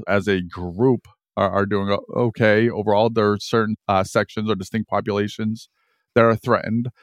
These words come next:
some that are vulnerable. So throughout the world, when you look at ver-, various areas, it will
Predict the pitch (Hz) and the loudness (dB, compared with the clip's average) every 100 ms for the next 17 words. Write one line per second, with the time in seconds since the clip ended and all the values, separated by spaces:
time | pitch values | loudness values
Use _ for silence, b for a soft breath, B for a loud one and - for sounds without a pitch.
0 | b - 117 113 113 113 120 - 107 101 | b 2 4 4 2 0 -4 -2 2 4
1 | 98 101 98 - 123 117 113 110 107 110 | 2 2 -2 -2 2 2 2 2 2 0
2 | 113 b - 127 104 101 92 101 107 101 | -2 b 0 2 4 2 -2 -2 2 2
3 | 101 - - 107 98 98 123 104 101 104 | 0 -8 -6 -4 -2 0 2 4 4 2
4 | - _ _ - 107 98 98 98 92 95 | -4 _ _ -6 -2 0 -2 0 -2 0
5 | 104 101 - - 110 101 92 - 104 101 | -2 -2 -12 -2 2 2 0 -2 0 2
6 | 98 92 - 107 101 98 | 0 -2 -4 -2 0 0